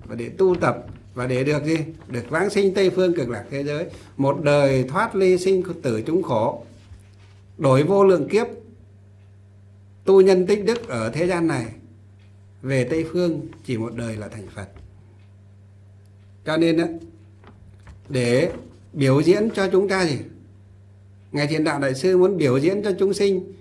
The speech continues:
ở thời mạt Pháp chúng ta thấy rằng lời dạy của Thích Ca Mâu Ni Phật ở trong kinh điển không sai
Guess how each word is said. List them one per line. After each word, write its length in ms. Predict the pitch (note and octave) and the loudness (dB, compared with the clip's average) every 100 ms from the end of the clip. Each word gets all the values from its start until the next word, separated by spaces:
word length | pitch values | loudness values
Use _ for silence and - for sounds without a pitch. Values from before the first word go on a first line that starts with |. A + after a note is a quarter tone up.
| - | -12
ở 160 | A#2+ C3 | -8 -2
thời 180 | C3+ | 0
mạt 160 | C#3 C3 | 0 -2
Pháp 180 | - G3 F#3+ | -2 -2 0
chúng 160 | F#3+ | 2
ta 260 | F#3+ F3 F3+ - - - - | 2 0 -2 -6 -20 -20 -20
thấy 200 | - F3+ | -2 0
rằng 260 | A#3 D#3+ G2+ - - - - - - - - - | 2 0 -4 -14 -20 -20 -20 -20 -20 -20 -20 -4
lời 260 | D3 D3 | 2 2
dạy 220 | D3+ D3+ D3 | 2 -2 -4
của 140 | D3+ | -2
Thích 180 | F#3+ G#3+ | -2 -2
Ca 140 | G3 | 0
Mâu 140 | G3 G3 | 4 4
Ni 120 | G3+ | 4
Phật 240 | F#3+ C#3+ - | 0 -4 -2
ở 220 | B2+ C3 | -4 -2
trong 440 | F#3+ F#3 F#3+ F3 E3 - | 0 2 4 2 -2 -4
kinh 200 | F#3+ F#3 | 0 2
điển 380 | E3 A2+ A2+ - - - - - - | 4 2 -2 -8 -18 -20 -20 -20 -20
không 260 | - F#3+ | -2 2
sai 300 | F3+ F#3 F#3 | 2 0 -4